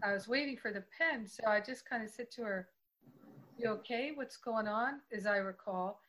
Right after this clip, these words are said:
And she said, "Jennifer, I'm just realizing I haven't taken any pain medication in over a month.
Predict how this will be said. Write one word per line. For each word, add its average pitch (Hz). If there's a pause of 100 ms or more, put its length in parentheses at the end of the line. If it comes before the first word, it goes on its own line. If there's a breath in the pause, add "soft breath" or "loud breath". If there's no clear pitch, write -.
(280)
And 196
she 240
said, 214
"Jennifer, 233
I'm 196
just 233
realizing 202 (960)
I 226
haven't 247
taken 226 (160)
any 208 (180)
pain 247
medication - (1700)
in -
over 226
a 196
month. 220